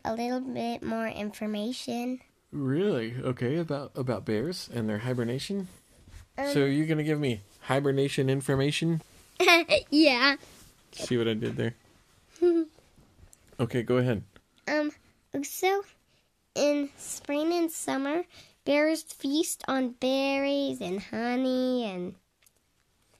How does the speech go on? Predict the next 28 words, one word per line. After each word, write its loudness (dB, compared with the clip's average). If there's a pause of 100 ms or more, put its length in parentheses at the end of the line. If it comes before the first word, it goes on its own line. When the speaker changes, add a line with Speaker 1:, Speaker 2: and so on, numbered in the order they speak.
(280)
Speaker 1:
also, -4
um, -4 (460)
if, -4 (240)
if -8
they 0
get -4
stung, 4 (300)
the 0
bees 2
can't 2
sting 2
them -4 (1000)
'cause -4
of -4
their 0
heavy -2
fur -2
Speaker 2:
Uh, -6 (120)
Speaker 1:
coats. 0
Speaker 2:
yeah, 2
that's -4
right. -2
Yeah, -2
isn't -6
that -10
great? -4 (560)
Speaker 1:
Mm-hmm. -4 (1300)
Also, 0